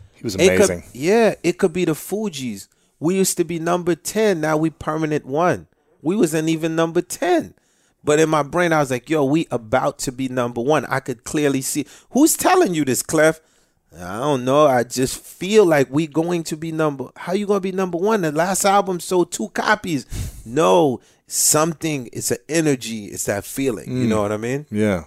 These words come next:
Speaker 1: Wow. I'm curious about your legacy. Again, you've had so many hits. You've won, you know, Grammys, all the big hits, the songs, the accomplishments. What is the legacy you really wanna be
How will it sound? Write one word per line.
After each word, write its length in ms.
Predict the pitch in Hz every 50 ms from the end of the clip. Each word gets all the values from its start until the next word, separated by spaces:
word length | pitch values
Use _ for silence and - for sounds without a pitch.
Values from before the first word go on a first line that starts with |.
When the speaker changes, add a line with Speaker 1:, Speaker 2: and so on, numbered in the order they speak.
| _ _ _ -
Speaker 1:
Wow. 320 | 101 98 98 95 90 82 - _ _ - - - - - - - - - - - - - _ _ _ _ _ _ _ _ _ _ _ _ - - - - - - - - - _ -
I'm 140 | 127 139 143
curious 420 | - - - 180 208 214 196 -
about 520 | - 104 101 92 92 90 90 - - - - - - _ _ _ _ _ _ _ - - - _ _ _
your 140 | - 120 123 117
legacy. 560 | 117 117 113 107 107 - - - - - - - - - -
Again, 340 | - 110 98 127 117 101 107
you've 140 | 110 110 -
had 180 | 123 123 113 -
so 140 | - 143 143
many 180 | 135 127 117
hits. 480 | 95 110 120 120 117 - - - - -
You've 140 | 107 101 98
won, 540 | 110 117 120 120 117 117 113 113 110 113 -
you 80 | 110
know, 360 | 110 101 90 85 85 82 82 - _ _ _ _ _ _ - 107 117 117 107
Grammys, 680 | 98 95 117 127 143 135 127 123 113 104 101 92 90
all 120 | 113 120 120
the 80 | 117
big 240 | 110 101 120 117 104
hits, 240 | 104 110 135 123 -
the 100 | - 113
songs, 720 | - - - 139 131 131 123 120 110 107 101 95 - -
the 320 | - 110 104 101 98 95 - - - - - - - - - - - - - _ _ -
accomplishments. 840 | - - - - 131 135 139 131 139 123 - 131 117 101 92 - -
What 200 | 101 113 147 175
is 120 | 185 160
the 100 | 156 151 123
legacy 520 | 113 117 117 117 113 120 - - - 110
you 100 | 107 107
really 280 | 101 101 107 104 110 107
wanna 280 | 101 101 98 98 95
be 460 | 92 95 92 92 90 87 85 85 90